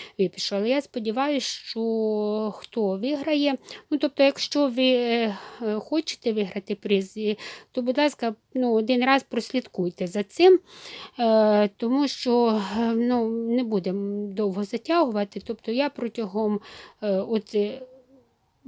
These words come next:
до перших рукодільних буднів, скажімо так. Якщо це буде, там, можливо, це сім днів, можливо, це десять днів, як я буду,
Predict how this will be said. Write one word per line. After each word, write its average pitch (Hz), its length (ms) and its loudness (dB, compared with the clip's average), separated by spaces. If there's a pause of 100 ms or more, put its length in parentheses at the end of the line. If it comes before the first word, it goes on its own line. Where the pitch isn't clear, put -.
(420)
до 262 200 6
перших 269 500 2
рукодільних 214 640 2
буднів, 180 360 -2
скажімо 202 380 -4
так. 165 300 -10
Якщо 208 300 -6
це 202 180 -8
буде, 190 600 -2
там, 185 160 -4
можливо, 190 400 -4
це 185 180 -10
сім 285 260 -4
днів, 233 160 0
можливо, 185 380 -4
це 190 160 -12
десять 277 340 0
днів, 233 200 0
як 214 220 -2
я 202 80 0
буду, 196 380 -2